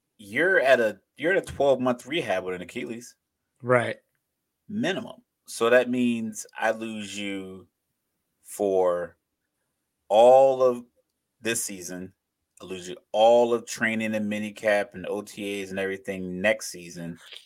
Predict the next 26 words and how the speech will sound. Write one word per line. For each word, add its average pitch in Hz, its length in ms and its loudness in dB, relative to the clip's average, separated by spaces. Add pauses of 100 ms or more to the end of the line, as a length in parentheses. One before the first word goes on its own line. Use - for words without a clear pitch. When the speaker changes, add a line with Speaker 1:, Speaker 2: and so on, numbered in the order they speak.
(280)
Speaker 1:
And 90 120 -2
then 95 80 -4
you 104 120 -2
still 113 240 4
might 107 240 2
not 98 160 -2
be 95 140 -12
ready 95 300 -2
to 90 80 -8
go. 98 260 4
And 92 140 -4
we're 107 100 0
back 104 380 4
in 98 80 -12
the 92 80 -10
same 95 320 -10
position 90 420 -12
next 87 240 -10
year 120 160 4
where 92 140 -2
you're 95 400 -4
working 101 340 -2
yourself 95 420 2
out 90 140 0
of 87 180 -2
rust - 440 -2